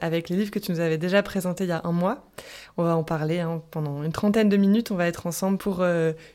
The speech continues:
une plongée dans ce roman autobiographique,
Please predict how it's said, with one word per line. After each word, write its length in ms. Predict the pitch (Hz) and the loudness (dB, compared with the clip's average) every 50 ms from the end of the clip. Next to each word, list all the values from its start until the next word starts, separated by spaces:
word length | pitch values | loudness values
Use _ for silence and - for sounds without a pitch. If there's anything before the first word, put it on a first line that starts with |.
| _ | _
une 160 | - 190 185 - | 0 0 2 2
plongée 400 | - - 202 196 190 196 233 214 | 2 2 2 4 4 4 4 4
dans 300 | 214 190 180 175 175 165 | 4 4 2 2 0 -2
ce 140 | - - | -2 -4
roman 400 | 185 160 185 196 226 233 - - - | -4 0 2 2 2 2 2 0 2
autobiographique, 1000 | 214 240 233 - 233 208 190 208 208 185 185 185 185 180 - - 226 233 - - | 2 2 2 2 0 0 2 2 2 2 0 0 -2 -2 -4 -6 -8 -8 -10 -12